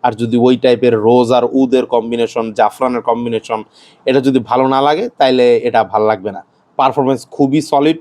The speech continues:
খুবই বিস্ট মোড, almost আট থেকে দশ ঘন্টার মতো এটা টিকে, প্রজেক্ট দুই থেকে তিন ঘন্টার মতো করে।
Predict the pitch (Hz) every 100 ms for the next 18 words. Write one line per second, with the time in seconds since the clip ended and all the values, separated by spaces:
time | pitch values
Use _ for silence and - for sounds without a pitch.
0 | - 139 139 135 131 - 143 156 180 _
1 | _ - 135 127 131 123 - - 135 123
2 | - 131 123 131 120 139 123 127 127 127
3 | 120 117 123 139 147 _ _ - 127 120
4 | 123 107 127 123 120 123 123 117 113 123
5 | 120 117 123